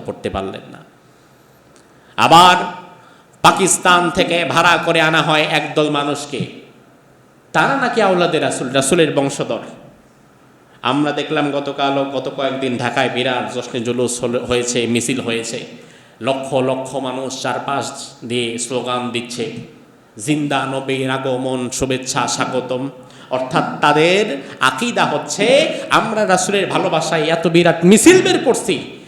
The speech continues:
রাসূল নিজেও আমাদের এই মিছিলে যোগদান করছে।" আরো জোরে বলবেন না? জিন্দা নবীর আগমন। জিন্দা নবী বলতে তুমি কি বোঝাচ্ছ?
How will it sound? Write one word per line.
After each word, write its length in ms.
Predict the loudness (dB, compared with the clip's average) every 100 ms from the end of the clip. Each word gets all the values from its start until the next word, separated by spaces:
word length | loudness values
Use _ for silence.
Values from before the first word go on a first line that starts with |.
| -20 -14
রাসূল 420 | -2 -2 0 -2
নিজেও 520 | 0 0 0 0 0 -2 -4
আমাদের 440 | -4 -4 -4 -4
এই 160 | -4 -4
মিছিলে 360 | -4 -4 -4
যোগদান 420 | -2 -2 -2 -4 -4
করছে।" 360 | -8 -10 -10 -14 -20 -20 -20 -20 -20 -20 -18 -18 -18 -20 -20 -20 -20 -20 -14
আরো 180 | -6 -4
জোরে 200 | 0 2
বলবেন 300 | 2 2 2
না? 140 | 0 -2 -8 -18 -18 -16 -16 -14 -14 -12 -12 -12 -14 -14 -14 -16 -18 -20 -20 -20 -20 _ -6
জিন্দা 680 | 8 10 10 10 10 10 10
নবীর 380 | 6 4 2 4
আগমন। 600 | 4 4 4 2 0 -4 -12 -20 -20 _ _ _ _ _ _ _ _ _ _ -14
জিন্দা 420 | -8 -6 -4 -2
নবী 280 | -2 -2 -2
বলতে 320 | 0 -2 -4
তুমি 280 | -4 -4 -4
কি 240 | -6 -8
বোঝাচ্ছ? 520 | -6 -6 -6 -8 -6